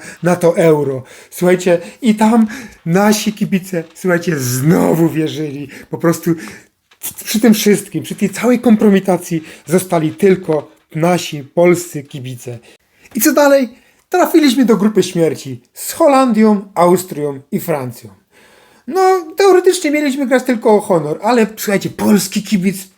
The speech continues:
nigdy nie gra tylko o honor. My zawsze gramy o największe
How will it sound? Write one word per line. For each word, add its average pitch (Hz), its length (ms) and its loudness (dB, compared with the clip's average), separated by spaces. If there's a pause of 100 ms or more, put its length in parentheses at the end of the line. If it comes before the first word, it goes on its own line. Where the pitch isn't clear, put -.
nigdy 160 920 4 (300)
nie 156 220 -4
gra 147 160 -6
tylko 160 280 0
o 143 40 6
honor. 143 300 -4
My 156 140 0
zawsze 185 500 0
gramy 170 500 0 (180)
o 185 80 2
największe 170 760 2